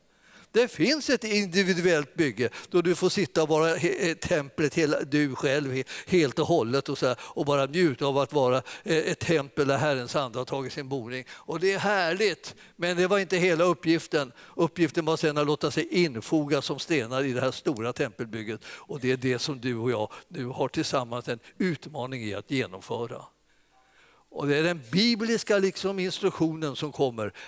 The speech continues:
att gälla för det här tempelbygget. Och den måste man läsa in sig på. Och det kan man göra här när man läser i första Korinthierbrevet till exempel.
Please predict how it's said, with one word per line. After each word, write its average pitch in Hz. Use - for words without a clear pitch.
att 143
gälla 131
för 135
det 120
här 117
tempelbygget. 104
Och -
den 143
måste 143
man 135
läsa 127
in 147
sig 131
på. -
Och -
det 139
kan 143
man 143
göra 156
här 131
när 120
man 123
läser 120
i 127
första 127
Korinthierbrevet 117
till 110
exempel. 110